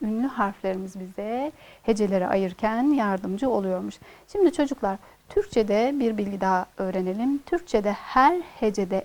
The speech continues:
en az bir, en çok dört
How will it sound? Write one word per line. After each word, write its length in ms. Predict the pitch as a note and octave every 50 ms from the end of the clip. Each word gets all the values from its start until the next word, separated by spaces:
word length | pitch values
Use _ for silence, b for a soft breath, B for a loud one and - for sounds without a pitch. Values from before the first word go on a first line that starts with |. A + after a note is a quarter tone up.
| - - -
en 360 | A3 A#3+ C4+ C#4+ C#4+ C4+ - - -
az 540 | G3 G3 F#3+ F#3+ F#3 F#3+ F3 F3 E3+ F3
bir, 360 | F#3 G3 A3 B3 C#4+ - - - b b b b b b b b b -
en 440 | B3+ B3+ C#4 D#4 E4 F4+ F4 F4 F4
çok 420 | F4 - - B3+ C4 C#4+ - - -
dört 680 | G3+ F#3+ G3 G3 A#3 C4+ D4+ E4+ F4+ F4+ F4+ - -